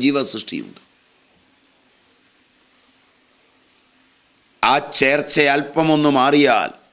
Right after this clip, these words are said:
ചായ എനിക്കിഷ്ടമാണെന്നും എനിക്ക് സുഖമാണെന്നും ചായ എനിക്ക് വളരെ വേണ്ടപ്പെട്ടതാണെന്നും പറയുന്നവന് ചായ തന്നെ ദുഃഖത്തിൻ്റെ ചരിത്രമുണ്ടാക്കും.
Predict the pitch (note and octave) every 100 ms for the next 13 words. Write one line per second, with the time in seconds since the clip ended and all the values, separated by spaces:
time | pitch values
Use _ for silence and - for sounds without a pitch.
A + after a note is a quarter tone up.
0 | _ _ _ _ _ _ - B2+ B2+ D#3+
1 | F3 E3+ D#3+ D3+ C3+ D3+ D3+ F3 E3+ D#3+
2 | D#3 D3+ D3+ - - - - C3 D3 E3
3 | E3+ D3+ C3+ B2+ F#3 F3+ F3 E3 D#3+ D3+
4 | C#3 - _ _ - - - _ - D3+
5 | C3+ F3 F#3 F3+ E3+ E3 E3 D#3 C#3 F3+
6 | G#3+ G#3 F#3 F#3 F3+ F3+ F3 F3 E3 E3
7 | D#3+ D#3+ D#3 D3+ C3+ D3 D#3+ D#3 D3+ C#3
8 | B2+ A2+ - - _ _ _ _ _ _
9 | _ _ _ _ _ _ _ - - G#2+
10 | B2+ D3+ D#3+ D#3 D3 C#3+ B2 B2 - C3+
11 | D3+ B2+ A2+ G#2+ A#2 A2 C#2+ - - -